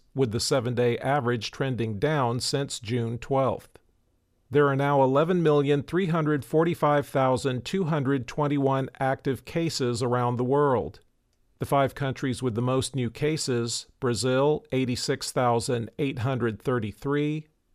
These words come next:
India, fifty-four thousand three hundred ninety-three, Colombia, twenty-eight thousand six hundred sixteen, Argentina, twenty-one thousand three hundred eighty-seven,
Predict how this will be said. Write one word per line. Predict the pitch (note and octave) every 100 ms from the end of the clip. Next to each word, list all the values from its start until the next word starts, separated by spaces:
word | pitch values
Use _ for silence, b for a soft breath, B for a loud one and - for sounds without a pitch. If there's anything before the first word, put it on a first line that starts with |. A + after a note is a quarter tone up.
| _
India, | D#3+ F3+ C3 A#2 B2+ D3+
fifty-four | - D3+ C#3+ C3+ A#2+ D3 D3
thousand | - C3 B2 A#2 B2+ A#2 -
three | D3 C#3
hundred | A2 C3+ B2+ A#2+ G#2
ninety-three, | A#2+ A2 A2 - B2 B2+ C#3+ E3 _ _ _ _ _
Colombia, | - C3 D3+ C#3+ B2+ B2+ D3 -
twenty-eight | - C#3 C3+ B2 C3 C#3
thousand | - B2+ A#2 A#2 A2+ -
six | - - -
hundred | C3 A#2 G#2+
sixteen, | - C3 - - D#3+ E3 E3 D#3+ - _ _ _ _ _
Argentina, | C#3 C#3 C3 A#2+ - F#3 F3+ B2+ B2+ -
twenty-one | - C#3+ C3 B2+ C#3 B2+
thousand | C3+ B2 B2 B2+ A2 -
three | C3+ B2+
hundred | A#2 C3 A#2 G#2+
eighty-seven, | - B2 G#2+ - D3+ D3+ D#3+ D#3